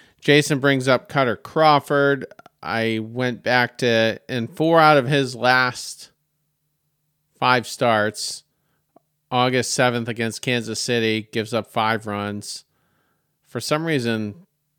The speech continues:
pitched well against the Yankees in his next start on August thirteenth, six,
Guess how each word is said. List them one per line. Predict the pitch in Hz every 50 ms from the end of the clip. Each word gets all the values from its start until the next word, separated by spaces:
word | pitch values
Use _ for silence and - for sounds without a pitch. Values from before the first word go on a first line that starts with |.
| _ _ _
pitched | - 139 127 - - -
well | 127 123 127
against | 123 117 120 113 - -
the | 113
Yankees | 104 104 113 120 123 120 - 117 107 101 110
in | 104 104
his | 101 101 -
next | 117 107 104 - -
start | - - 120 113 107 104 104
on | 101 101
August | 104 107 104 104 104 101 - - - -
thirteenth, | 113 107 101 98 - - 113 107 104 -
six, | - - 120 107 - - - - - -